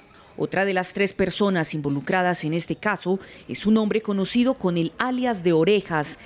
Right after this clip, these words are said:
quien era, según las autoridades, quien visualizaba los espíritus y lo que ellos le ordenaban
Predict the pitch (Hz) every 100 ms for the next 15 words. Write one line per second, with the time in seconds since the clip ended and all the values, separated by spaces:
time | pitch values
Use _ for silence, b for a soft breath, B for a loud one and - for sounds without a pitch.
0 | B - - 240 226 208 143 - 139 160
1 | 180 175 147 - 139 143 180 175 226 -
2 | B - - 185 185 202 - 190 180 175
3 | 285 285 262 165 - 143 - 240 202 180
4 | 165 156 - B - 147 143 - 160 220
5 | 180 165 147 147 139 139 143 202 202 190
6 | 233